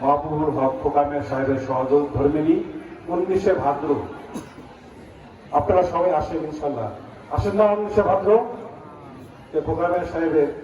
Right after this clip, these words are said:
স্ত্রী ওফাত দিবস, এ বর্ষাকাল, এই, এই বারান্দাটা একমাত্র জাগনা ছিল,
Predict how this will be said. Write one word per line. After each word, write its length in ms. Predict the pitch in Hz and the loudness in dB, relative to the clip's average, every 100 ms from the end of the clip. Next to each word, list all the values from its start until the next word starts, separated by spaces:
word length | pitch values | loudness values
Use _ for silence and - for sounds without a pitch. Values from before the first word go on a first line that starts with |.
| - - | -16 -10
স্ত্রী 320 | - - 165 156 | -10 -8 -4 -2
ওফাত 440 | 143 143 151 - | 0 -2 -4 -6
দিবস, 240 | 151 165 - - - - - - - - - - - - | -6 -6 -6 -10 -20 -20 -20 -20 -20 -20 -20 -20 -20 -4
এ 40 | 143 | 0
বর্ষাকাল, 640 | 165 170 - 180 165 131 113 - - - - - - - 135 | 2 0 0 0 0 -4 -4 -10 -12 -16 -20 -20 -20 -18 -4
এই, 260 | 143 147 139 - - | -2 -2 -6 -10 -10
এই 120 | 143 | -6
বারান্দাটা 640 | 143 151 160 185 185 185 175 | -2 0 2 0 0 0 -2
একমাত্র 520 | 175 165 151 135 127 127 - - - - | -4 -8 -6 -2 -4 -4 -12 -20 -20 -10
জাগনা 340 | - 147 151 151 | -4 -4 -2 -6
ছিল, 380 | 165 160 175 | -2 2 2